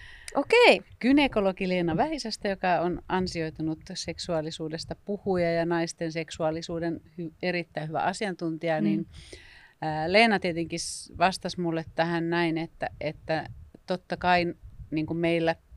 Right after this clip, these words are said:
Speaker 2: on erikokoisia elimiä, niin on paljon naisillakin erilaisia emättimiä ja on erikokoisia
Speaker 1: Mm.
Speaker 2: häpyhuulia.
Speaker 3: Mm.
Speaker 2: Ja osa meistä stressaa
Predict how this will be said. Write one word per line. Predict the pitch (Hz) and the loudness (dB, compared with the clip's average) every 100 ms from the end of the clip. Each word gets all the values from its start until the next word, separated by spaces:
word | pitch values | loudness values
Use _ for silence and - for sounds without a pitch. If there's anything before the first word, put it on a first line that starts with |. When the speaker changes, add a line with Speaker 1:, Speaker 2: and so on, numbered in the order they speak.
| - | -8
Speaker 2:
on | 151 165 156 | -4 -2 -2
erikokoisia | 165 170 - 156 165 151 160 | -4 -4 -6 -6 -6 -4 -2
elimiä, | 156 170 170 165 156 | -2 -2 -2 -2 -2
niin | 160 156 - | -2 -4 -4
on | 160 | -6
paljon | 156 160 156 156 | -2 -2 0 0
naisillakin | 160 165 160 156 - 151 | 0 0 -2 -8 -6 -8
erilaisia | 156 156 151 - 160 156 - 156 | -6 -6 -8 -6 -4 -4 -4 -6
emättimiä | 165 165 160 - - 170 170 160 | -4 -4 -4 -8 -8 -4 -2 -2
ja | 160 160 | -4 -4
on | 170 165 | -2 -4
erikokoisia | 160 254 247 233 165 - 160 | -2 0 0 -2 -6 -6 -8
Speaker 1:
Mm. | 156 | -4
Speaker 2:
häpyhuulia. | 165 - 165 156 156 156 156 156 160 160 - | -4 -4 -8 -8 -8 -8 -6 -4 -6 -6 -8
Speaker 3:
Mm. | 190 185 185 - - | -4 -4 -6 -14 -10
Speaker 2:
Ja | 165 160 156 - - _ - | -6 -2 -2 -6 -14 _ -4
osa | 208 190 156 | -2 2 2
meistä | 165 175 202 | 2 -2 -6
stressaa | - - 226 - 202 185 | -6 -2 0 2 4 4